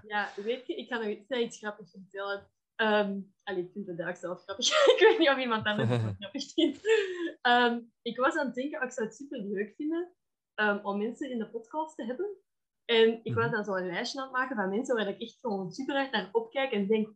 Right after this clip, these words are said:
Speaker 1: "Wow, die hun leven, hè,
Speaker 2: <laughs>
Speaker 1: weten wel." En ja, jij kwam daarbij te staan, met elke dag vakantie dan ook, en ik was,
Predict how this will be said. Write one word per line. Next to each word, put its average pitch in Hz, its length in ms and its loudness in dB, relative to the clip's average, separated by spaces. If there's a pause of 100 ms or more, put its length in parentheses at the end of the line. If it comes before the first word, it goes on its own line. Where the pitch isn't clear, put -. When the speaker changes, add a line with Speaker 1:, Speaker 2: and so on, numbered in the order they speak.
(180)
Speaker 1:
"Wow, 269 680 4
die 233 340 2
hun 208 160 2
leven, 220 420 4
hè, - 240 -2
Speaker 2:
<laughs> 147 80 0
Speaker 1:
weten 262 320 0
wel." 359 340 0 (800)
En 277 440 4
ja, 269 320 2
jij 269 180 -4
kwam 427 220 -2
daarbij 226 400 -6
te 339 100 -6
staan, 330 340 -4 (800)
met 233 160 0
elke 262 220 0
dag 208 120 -4
vakantie 220 440 -8
dan 247 140 -2
ook, 247 180 -4
en 202 120 -6
ik 202 60 -12
was, - 220 -16